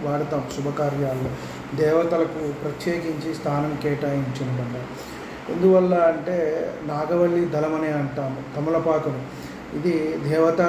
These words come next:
దళంగా కూడా మనము చెప్పవచ్చు. తమలపాకు తొడిమలో లక్ష్మీదేవి, అలాగే మధ్య భాగాన పరమేశ్వరుని సతి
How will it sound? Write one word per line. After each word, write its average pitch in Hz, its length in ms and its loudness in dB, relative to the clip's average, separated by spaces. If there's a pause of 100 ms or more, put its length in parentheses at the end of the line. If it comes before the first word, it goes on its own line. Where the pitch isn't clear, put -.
దళంగా 151 480 2
కూడా 147 180 0 (120)
మనము 143 260 -4 (160)
చెప్పవచ్చు. 139 500 -4 (240)
తమలపాకు 165 640 2 (240)
తొడిమలో 165 400 2 (600)
లక్ష్మీదేవి, 151 640 4 (380)
అలాగే 156 320 2 (120)
మధ్య 147 200 0 (100)
భాగాన 165 380 4 (320)
పరమేశ్వరుని 156 760 -2 (100)
సతి 147 220 -2